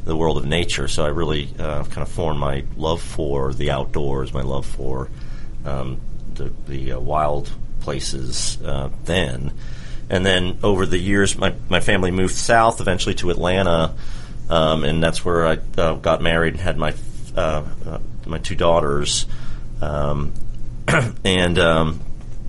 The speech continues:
when we did move to, back to Atlanta, I had spent some time out west in San Francisco with my, uh, my family, my wife. Uh, came back to Atlanta, um,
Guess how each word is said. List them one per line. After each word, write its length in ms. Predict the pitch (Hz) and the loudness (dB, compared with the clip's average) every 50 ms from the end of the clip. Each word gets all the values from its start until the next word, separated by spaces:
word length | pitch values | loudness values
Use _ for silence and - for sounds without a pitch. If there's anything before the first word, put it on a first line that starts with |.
| - - - - - - - - - - - - | -2 -2 -2 -2 0 0 -2 -2 -2 -4 -6 -4
when 180 | - 92 90 85 | 0 2 2 2
we 100 | 87 80 | 2 2
did 160 | - 107 98 | 2 2 2
move 340 | 98 95 92 90 82 80 - | 2 2 2 2 0 0 -2
to, 160 | - - 131 | -2 -2 -2
back 380 | - - - 92 92 95 - - | -4 -4 -2 0 0 0 0 0
to 160 | - - 90 | -4 -4 -2
Atlanta, 400 | - - 82 80 76 73 73 73 | 0 0 2 2 2 2 0 0
I 140 | 73 76 76 76 - - | 0 0 -2 -2 -2 -2
had 140 | 87 80 - | -2 -2 -2
spent 340 | - - - 90 85 82 | -2 -2 -2 -2 -2 0
some 120 | - 85 80 | 0 -2 -2
time 480 | - - 82 78 76 73 73 76 78 69 | 0 0 2 2 2 2 0 -2 -2 -2
out 220 | 78 78 76 73 82 | 0 0 0 2 2
west 400 | 87 85 82 82 - - - - | 4 4 4 4 2 0 -2 -2
in 120 | 80 78 | -2 -2
San 220 | - - 87 80 | 0 0 0 0
Francisco 560 | 76 82 78 - - 82 - - - 87 78 76 | 0 0 -2 0 0 0 0 0 0 0 0 0
with 200 | 73 73 71 80 | 0 -2 -4 -4
my, 160 | 78 78 73 73 - - | -4 -4 0 0 0 0
uh, 260 | 76 80 76 73 71 73 - - - - - - - | 2 0 0 0 -2 -2 -2 -2 -2 0 0 0 0
my 100 | - 78 | 0 0
family, 380 | - - 82 80 76 73 71 69 | 0 0 0 0 0 0 0 0
my 140 | 69 69 69 | 0 -2 -2
wife. 520 | 69 - 76 76 76 73 71 - - - - - - - - - - - - - - - - - | 0 0 0 0 0 0 -2 -2 -4 -4 -4 -4 -6 -6 -4 -4 -2 -2 -2 -4 -4 -4 -2 0
Uh, 140 | 76 73 | 0 0
came 220 | 73 - - 80 78 | 0 2 2 2 2
back 180 | 85 80 80 | 2 2 2
to 120 | - 82 76 | 2 0 0
Atlanta, 520 | 69 - 87 87 87 85 80 78 78 - - - - - - - - - - - - - | 0 2 2 2 4 4 4 2 2 2 2 2 2 0 0 -2 -4 -4 -4 -4 -4 -2
um, 500 | 85 80 76 73 71 73 73 73 76 - | 0 2 2 2 2 2 0 0 -2 -2